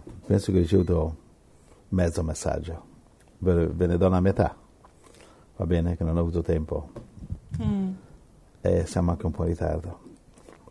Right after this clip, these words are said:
Speaker 1: va bene. Ehm, è un messaggio sull'amore, è Giovanni tredici, trentaquattro e trentacinque,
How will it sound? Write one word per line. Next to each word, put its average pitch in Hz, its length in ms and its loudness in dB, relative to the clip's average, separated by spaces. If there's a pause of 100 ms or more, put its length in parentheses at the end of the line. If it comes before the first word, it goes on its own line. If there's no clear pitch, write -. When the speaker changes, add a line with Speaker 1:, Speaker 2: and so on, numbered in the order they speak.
(240)
Speaker 1:
va 87 120 2
bene. 87 340 -2 (2000)
Ehm, 98 720 4 (1300)
è 107 100 0
un 104 80 6
messaggio 123 460 4
sull'amore, 98 760 2
è 82 140 -2
Giovanni 90 380 0
tredici, 107 440 2
trentaquattro 92 680 -2
e 80 60 0
trentacinque, - 720 -10